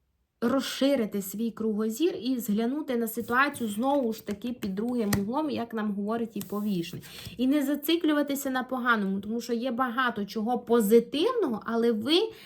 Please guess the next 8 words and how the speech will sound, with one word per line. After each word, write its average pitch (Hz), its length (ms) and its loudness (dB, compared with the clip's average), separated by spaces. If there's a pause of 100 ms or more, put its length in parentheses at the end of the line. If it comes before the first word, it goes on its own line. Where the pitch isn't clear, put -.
(200)
не 254 220 6
бачите 226 640 2
це, 185 160 -4
ви 208 140 0
зациклилися 254 840 0
тільки 277 380 -4
на 214 240 0 (340)
поганому. 233 800 2